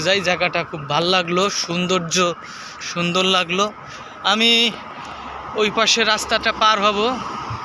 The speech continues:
ওই পাশে রাস্তা পার হয়ে আপনাদেরকে আমি ওই পাশে সৌন্দর্য দেখাবো ইনশাল্লাহ। তো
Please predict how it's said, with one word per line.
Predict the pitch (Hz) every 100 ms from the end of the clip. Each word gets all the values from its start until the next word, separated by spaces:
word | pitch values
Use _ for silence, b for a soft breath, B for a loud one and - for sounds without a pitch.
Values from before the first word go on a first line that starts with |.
| - 208
ওই | 202 214
পাশে | 202 202 208
রাস্তা | 202 - 208 151
পার | 196 196
হয়ে | 190 196 196
আপনাদেরকে | 180 202 185 185 175 190 185
আমি | 185 160 - B B B -
ওই | 196 196
পাশে | 190 185 -
সৌন্দর্য | 180 180 160 170 151
দেখাবো | 156 147 139 143
ইনশাল্লাহ। | 139 - 147 139 127 - B B B
তো | -